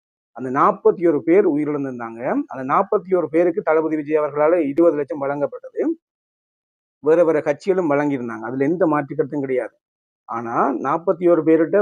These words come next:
ஊடகத்தை கொண்டு நீட்டினதாரு? உங்களாக்கள்தான். நீட்டும் பொழுது ம-, அந்த மக்களுடைய உணர்வு என்ன, என்னவா இருக்கும்? அந்த மக்கள் என்ன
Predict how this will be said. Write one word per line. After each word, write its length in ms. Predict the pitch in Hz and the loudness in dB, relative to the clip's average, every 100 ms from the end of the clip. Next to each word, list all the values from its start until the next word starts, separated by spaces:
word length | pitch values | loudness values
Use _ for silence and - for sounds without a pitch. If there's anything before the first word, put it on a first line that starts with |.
| 165 | 4
ஊடகத்தை 540 | 175 196 190 190 190 185 | 4 4 4 2 2 -4
கொண்டு 260 | 170 175 175 | -4 -4 -4
நீட்டினதாரு? 720 | 160 170 175 165 156 147 151 151 _ _ _ _ _ _ | -4 -8 -8 0 2 2 -2 -6 _ _ _ _ _ _
உங்களாக்கள்தான். 680 | 151 151 139 117 117 120 180 240 _ _ _ | -2 2 2 0 -10 -12 -12 -14 _ _ _
நீட்டும் 280 | 165 202 208 | -2 2 2
பொழுது 280 | 196 185 220 | 2 0 0
ம-, 240 | 180 160 | 0 2
அந்த 340 | 151 175 196 185 | 2 2 0 0
மக்களுடைய 580 | 165 165 185 185 180 180 | -2 -4 -2 0 2 0
உணர்வு 300 | 165 180 175 | 0 -2 0
என்ன, 160 | 160 | -2
என்னவா 500 | 147 151 151 165 156 | -4 -4 -2 0 2
இருக்கும்? 280 | 147 123 143 | 0 -2 -10
அந்த 220 | 135 165 | -10 -6
மக்கள் 360 | 175 190 - 226 | -2 -2 2 2
என்ன 140 | 202 | 2